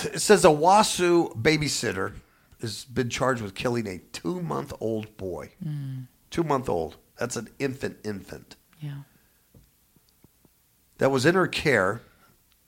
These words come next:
Speaker 1: and then she tried to hide the infant's death from his mother, and then she went swimming at a hotel with her boyfriend.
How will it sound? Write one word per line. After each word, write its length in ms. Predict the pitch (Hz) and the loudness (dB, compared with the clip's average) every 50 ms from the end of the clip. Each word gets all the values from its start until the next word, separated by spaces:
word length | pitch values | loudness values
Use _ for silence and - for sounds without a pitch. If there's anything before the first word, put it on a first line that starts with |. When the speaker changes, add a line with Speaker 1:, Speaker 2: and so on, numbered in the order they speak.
| _ _ | _ _
Speaker 1:
and 160 | - 123 127 131 | -4 -4 0 0
then 120 | 160 160 | 0 0
she 160 | 156 - 156 131 | 0 -4 -6 -6
tried 300 | - - 151 147 135 120 | 0 2 2 2 2 0
to 80 | 104 | -4
hide 520 | - - - - - 170 190 220 240 226 247 | -6 -6 -8 -4 0 0 2 2 0 -2 -2
the 120 | 190 - - | -4 -4 -4
infant's 460 | 151 147 127 - 139 123 107 - - | -8 -8 -6 -6 -6 -6 -6 -10 -12
death 520 | - 104 107 90 87 92 - - - - _ _ _ _ _ _ _ _ _ _ _ _ _ _ _ _ _ _ _ _ _ _ _ _ _ _ _ _ _ | -8 -6 -4 -2 -2 -4 -6 -8 -16 -20 _ _ _ _ _ _ _ _ _ _ _ _ _ _ _ _ _ _ _ _ _ _ _ _ _ _ _ _ _
from 220 | _ - 131 127 127 | _ -2 -2 0 0
his 180 | 120 107 104 | -2 -2 -2
mother, 600 | 113 127 143 175 202 202 147 104 87 98 - - _ _ _ _ _ _ _ _ _ _ _ _ _ _ _ _ _ _ _ _ _ _ _ _ _ _ _ _ | -2 0 2 4 2 4 2 0 -4 -4 -8 -12 _ _ _ _ _ _ _ _ _ _ _ _ _ _ _ _ _ _ _ _ _ _ _ _ _ _ _ _
and 120 | 127 127 | -6 -4
then 100 | 147 160 | -4 -4
she 120 | 156 - 190 | -4 -2 -2
went 220 | 165 156 131 113 | -2 -2 -2 -2
swimming 580 | - - - - 190 208 190 139 101 85 78 - _ _ _ _ _ _ _ _ _ _ _ _ _ _ _ _ - | -4 -4 -4 -2 -2 -2 -2 -2 -4 -8 -10 -14 _ _ _ _ _ _ _ _ _ _ _ _ _ _ _ _ -4
at 80 | 120 120 | -2 -2
a 80 | 113 | 0
hotel 440 | 120 127 120 - - - 170 151 123 | 0 -2 -4 -4 -4 -2 0 0 0
with 160 | 113 110 - | 0 -2 -4
her 80 | - 104 | -4 -6
boyfriend. 500 | 95 113 123 123 120 - - 90 87 | -4 0 0 0 0 -2 -8 -14 -16